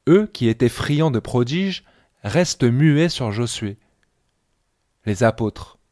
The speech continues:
et tout ce que raconte l'Évangile. C'est seulement à propos de l'incendie de Rome, en soixante-quatre après Christ, trente-cinq ans après la mort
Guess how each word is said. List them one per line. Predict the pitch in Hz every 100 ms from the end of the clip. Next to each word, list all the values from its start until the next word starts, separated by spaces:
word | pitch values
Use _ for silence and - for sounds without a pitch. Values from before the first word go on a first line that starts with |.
| _ _ _ -
et | 123
tout | -
ce | 151
que | -
raconte | 95 98 127 127
l'Évangile. | 104 98 90 85 - _ _ _ _ _ _ _ _ _ _ _ _ _ _ _ _ _ _ _ _ _ _ _ _ _ _ _ _
C'est | - 139
seulement | - 208 208 233
à | 156
propos | - 160 147 185
de | 120
l'incendie | 113 175 - 180 147 147
de | 113
Rome, | 107 170 214 214 - - - _ _ _ _
en | 113
soixante-quatre | - 175 - 165 143 165 151 -
après | 107 120
Christ, | 113 170 185 - - _ _ _ _ _ _ -
trente-cinq | - 180 - 175 151
ans | 175 135
après | 110 -
la | 110 110
mort | 123 117 -